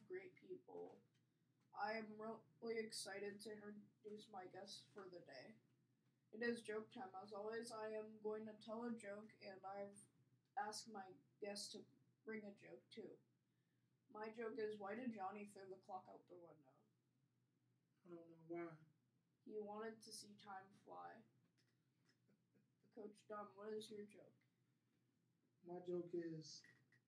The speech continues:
Speaker 2: what is fast, loud, and crunchy?
Speaker 1: What?
Speaker 2: A rocket ship.
Speaker 1: Coach Don has been volunteering at the Salvation Army for eight or nine years.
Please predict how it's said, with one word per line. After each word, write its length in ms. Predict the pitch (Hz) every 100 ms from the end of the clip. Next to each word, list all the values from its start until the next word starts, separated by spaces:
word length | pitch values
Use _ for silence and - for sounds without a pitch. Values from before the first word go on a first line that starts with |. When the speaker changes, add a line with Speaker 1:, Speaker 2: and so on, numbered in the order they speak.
| -
Speaker 2:
what 240 | 180 208
is 160 | 190 -
fast, 500 | 190 196 202 202 202
loud, 480 | 185 196 196 190 185 -
and 160 | 175 165 160
crunchy? 380 | 190 175 156 139 - _ _ _
Speaker 1:
What? 240 | - - - _ _ _ _ -
Speaker 2:
A 60 | 170
rocket 400 | 180 175 165 -
ship. 160 | 156 151 - - _ _ - _ _ -
Speaker 1:
Coach 340 | 247 277 - 233
Don 320 | 233 233 247 226
has 160 | 220 208 220
been 220 | 214 220
volunteering 960 | 208 208 226 226 226 226 214 220 220 202
at 240 | 202 -
the 80 | 202
Salvation 640 | - 196 208 208 202 208
Army 400 | 185 185 190 196 202
for 160 | 208 190
eight 240 | 180 190
or 160 | 196 185
nine 240 | 165 160
years. 400 | 127 - - -